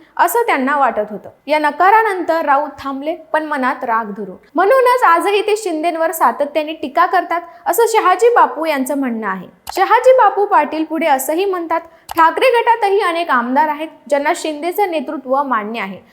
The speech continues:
म्हणजे फक्त शिवसेनेत फूट नाही झाली, फूट अजूनही सुरू आहे, पण ती इन्सायडर पद्धतीने. कधी वाटतं हे सगळं बिग बॉसच्या घरासारखं चाललंय, बाहेर काही आणि आत काही. आणि सध्या एक चर्चा गाजते, ती म्हणजे मनसे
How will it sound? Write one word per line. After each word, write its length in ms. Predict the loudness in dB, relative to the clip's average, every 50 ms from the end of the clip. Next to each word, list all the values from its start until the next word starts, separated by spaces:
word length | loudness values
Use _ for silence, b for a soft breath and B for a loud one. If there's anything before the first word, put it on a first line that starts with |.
| b b
म्हणजे 260 | -2 -2 0 0 -2
फक्त 260 | -2 -2 -4 -2 -2 -2 -2
शिवसेनेत 520 | -2 -6 -8 -8 -8 -6 -6 -6 -6 -6 -10 -10 -6
फूट 140 | -6 -6 -4 -2
नाही 220 | -2 -2 -2 -2
झाली, 280 | -2 -2 -2 -2 -2 -6
फूट 380 | -8 -12 _ _ 0 0 2 2 4
अजूनही 520 | 2 2 2 2 0 0 0 -2 -2 -4 -4
सुरू 280 | -4 -4 -6 -2 0
आहे, 240 | 2 2 2 0 -2 -10 -12 -16 _ -2
पण 160 | -2 0 0 -2
ती 180 | -4 -2 -4
इन्सायडर 720 | -4 -4 -6 -8 -8 -6 -4 0 0 2 2 2 0 -2 -2
पद्धतीने. 560 | -4 -10 -10 -10 -12 -14 -12 -14 -16 -16 -18 -14 _ 0
कधी 180 | 0 4 6 6
वाटतं 360 | 6 6 4 2 2 0 -2
हे 160 | -2 -2 -2
सगळं 340 | -2 -2 -2 0 0 0 0 -2
बिग 140 | -4 -6 -6
बॉसच्या 460 | -4 -4 -4 -4 -6 -6 -4 -4 -4
घरासारखं 600 | -2 -2 -2 -2 -2 -2 -2 -4 -6 -6 -6 -12
चाललंय, 340 | -10 -8 -8 -8 -8 -10 -12 -14 b b b b b -8
बाहेर 360 | 0 2 2 2 4 2 0 0
काही 300 | 0 0 0 0 -4 -6 -8 -12 -8 -4
आणि 220 | -4 -2 -2 0
आत 160 | 0 0 0 -2 -4 -10
काही. 200 | -14 -14 -14 -16 -20 _ _ _ _ -8
आणि 180 | -4 -2 -2 0
सध्या 500 | 0 0 -2 0 0 0 2 2 2 2
एक 140 | 0 -2 -4
चर्चा 400 | -2 -2 -2 -2 -2 -4 -4 -2
गाजते, 420 | 0 -2 -2 -2 -4 -12 -12 -12
ती 460 | -12 -16 _ _ -12 -2 0 0 2
म्हणजे 400 | 2 2 0 0 0 0 -2 -2
मनसे 480 | -2 -2 -2 -2 -2 -4 -4 -6 -8 -10